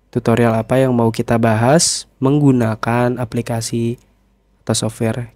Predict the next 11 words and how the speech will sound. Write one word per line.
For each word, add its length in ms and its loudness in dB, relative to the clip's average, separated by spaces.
CapCut 480 -4
dari 240 0
P 160 -4
C. 320 -2
Insya 240 0
Allah 160 2
nanti 480 2
akan 400 -2
ada 80 -2
tutorial 640 0
CapCut 560 -4